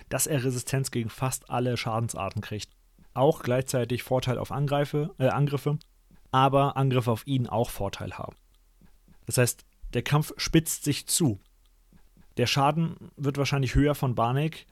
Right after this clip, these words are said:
und gleichzeitig, ähm, hält er immer noch relativ viel aus durch die Resistenz, aber man weiß, dass er in den letzten Zügen ist. Also, Encounter Design. Ähm, <clears throat>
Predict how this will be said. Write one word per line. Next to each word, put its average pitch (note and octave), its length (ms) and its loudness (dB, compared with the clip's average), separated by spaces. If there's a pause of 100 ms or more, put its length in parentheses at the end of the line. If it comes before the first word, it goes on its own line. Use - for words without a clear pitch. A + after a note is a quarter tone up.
(140)
und B2+ 160 0
gleichzeitig, B2+ 1160 -2
ähm, A2+ 560 -2 (140)
hält C#3 280 -2
er A#2+ 180 -2
immer C#3 180 0
noch B2 280 -4 (480)
relativ C3+ 340 0
viel C3 220 -2
aus D3+ 240 -2
durch C3+ 160 -2
die C3 100 -2
Resistenz, B2+ 680 -2
aber A#2+ 240 -2
man B2 180 -4
weiß, A#2 340 0 (440)
dass A#2 260 0
er C3+ 220 0
in C#3 80 0
den B2+ 100 0
letzten B2+ 400 -4
Zügen A#2+ 380 -2
ist. - 380 -10 (1700)
Also, C#3+ 400 0 (240)
Encounter B2+ 480 2
Design. G2+ 480 -6
Ähm, C#3 340 0 (180)
<clears throat> C3 520 2